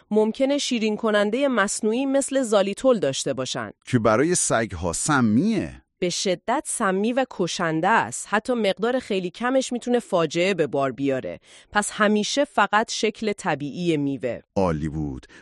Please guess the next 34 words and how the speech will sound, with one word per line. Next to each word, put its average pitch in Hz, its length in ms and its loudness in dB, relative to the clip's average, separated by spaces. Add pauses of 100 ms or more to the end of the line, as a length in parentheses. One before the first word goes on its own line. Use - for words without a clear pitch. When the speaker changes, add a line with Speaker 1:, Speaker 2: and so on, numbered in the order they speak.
Speaker 2:
پس 143 260 2 (220)
اگه 208 200 -2
بخوایم 220 340 2
یه 202 80 2
جمع‌بندی 104 680 2
سریع 85 360 -2
بکنیم، 87 560 2 (380)
توت 147 200 0
فرنگی 147 560 2
میان 160 300 4
وعده 92 360 2 (100)
عالی 95 340 2
و 185 60 2
سالمه. 67 520 -4 (320)
به 104 100 4
شرطی 180 460 0
که 208 360 0 (320)
Speaker 1:
به 208 160 2
شرطی 247 460 -2
که 220 280 0
در 160 180 2
حد 160 260 -2
اعتدال 156 640 0
باشه، 196 460 0
کاملاً 143 520 -2
شسته 131 400 -8
شده 170 300 -2
باشه، 214 420 0 (340)
بدون 269 340 4
برگ 196 340 2
و 175 40 0
ساقه 175 420 0
باشه 269 440 2
و 214 80 2